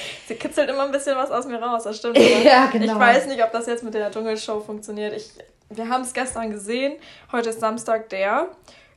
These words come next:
Speaker 1: äh, sechzehnte.
Speaker 2: Sechzehnte.
Speaker 1: Der sechzehnte Januar. Und
Speaker 2: Mhm.
Speaker 1: gestern lief die, ähm, erste Folge vom, von der Dschungelshow auf R T L.
Speaker 2: Im Free T V.
Speaker 1: Mhm, wir mussten uns tatsächlich richtige Werbung auch angucken.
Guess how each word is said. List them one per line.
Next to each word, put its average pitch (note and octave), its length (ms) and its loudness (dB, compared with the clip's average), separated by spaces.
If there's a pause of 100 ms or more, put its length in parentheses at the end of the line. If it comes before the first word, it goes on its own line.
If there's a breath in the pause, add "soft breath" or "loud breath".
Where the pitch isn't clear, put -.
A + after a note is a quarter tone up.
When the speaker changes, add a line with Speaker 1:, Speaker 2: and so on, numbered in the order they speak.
(140)
Speaker 1:
äh, F#3+ 920 -4
sechzehnte. A3+ 440 -6
Speaker 2:
Sechzehnte. G#3+ 440 -2
Speaker 1:
Der G#3+ 100 -2
sechzehnte A3 340 -6
Januar. A#3+ 400 -2
Und G#3+ 60 -2
Speaker 2:
Mhm. - 20 -4
Speaker 1:
gestern A3 320 -2
lief A3+ 200 -10
die, G3+ 280 -10
ähm, F#3+ 340 -8
erste G#3 280 -8
Folge C4 380 -6
vom, G#3+ 440 -8
von A3+ 100 -14
der G#3+ 100 -10
Dschungelshow A#3+ 600 -8 (300 loud breath)
auf A3 240 -2
R G#3 120 -2
T A#3 160 -6
L. A#3+ 440 0 (680 loud breath)
Speaker 2:
Im D4 180 0
Free D#4 220 0
T A3 160 -4
V. D#3+ 180 -2
Speaker 1:
Mhm, B3+ 300 2
wir C4 80 2
mussten B3+ 320 2
uns A#3 140 -2
tatsächlich A#3 360 0
richtige A#3+ 300 -4
Werbung A#3 280 2
auch - 180 -4
angucken. F#3 540 -10